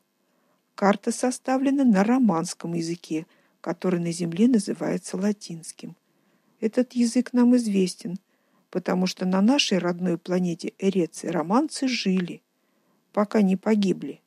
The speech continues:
в результате романно-эллинской ядерной войны. Карта датирована тысяча семьсот пятьдесят девятым годом по новому летоисчислению.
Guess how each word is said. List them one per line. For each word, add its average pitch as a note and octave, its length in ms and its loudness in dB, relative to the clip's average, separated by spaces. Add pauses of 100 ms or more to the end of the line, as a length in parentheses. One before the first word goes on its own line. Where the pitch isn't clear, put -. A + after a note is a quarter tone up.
(140)
в F#3 80 -8
результате F3+ 680 -6
романно-эллинской F3+ 1200 -4
ядерной D#3+ 680 -8
войны. D#3 500 -12 (800)
Карта F#3 400 0
датирована A3+ 800 2
тысяча G3+ 520 -6
семьсот G3 540 -4
пятьдесят E3+ 500 -6
девятым F#3+ 540 -2
годом E3 500 -2
по F3 80 -6
новому E3+ 460 -2
летоисчислению. E3 1080 -8